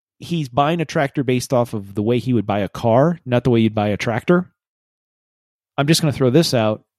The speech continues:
Did you know Lamborghini makes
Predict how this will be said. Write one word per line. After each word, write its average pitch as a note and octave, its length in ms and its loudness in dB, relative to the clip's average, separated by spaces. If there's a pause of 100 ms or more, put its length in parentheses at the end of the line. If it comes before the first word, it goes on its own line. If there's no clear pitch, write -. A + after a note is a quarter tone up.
Did C#3 220 -2
you A#3 180 2
know F#3 320 2
Lamborghini C3+ 1080 -2 (360)
makes - 480 -2